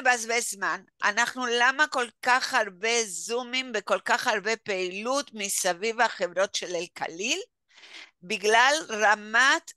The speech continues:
המוצרים החדשים, ההשקות החדשות שנכנסים אלינו.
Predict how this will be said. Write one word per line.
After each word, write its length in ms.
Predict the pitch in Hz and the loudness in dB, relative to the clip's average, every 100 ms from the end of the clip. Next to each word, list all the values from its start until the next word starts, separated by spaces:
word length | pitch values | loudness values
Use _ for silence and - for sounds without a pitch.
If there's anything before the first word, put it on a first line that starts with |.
| _ - | _ 2
המוצרים 1200 | 208 202 202 214 214 214 208 - 214 196 277 311 | 4 4 2 -2 -10 -16 -6 -2 0 0 0 0
החדשים, 840 | - 233 180 185 - - 311 330 - | 0 -4 -4 -4 -2 -2 -2 -6 -8
ההשקות 600 | 190 - 196 - 285 - | -6 -2 -4 0 0 0
החדשות 680 | 320 208 175 185 - 302 - | -2 -2 -2 -2 2 2 0
שנכנסים 840 | 254 202 190 - 180 - 240 226 | -4 -6 -12 -8 -6 -4 -4 -4
אלינו. 640 | 214 185 180 180 185 147 | -2 -2 0 0 -2 -14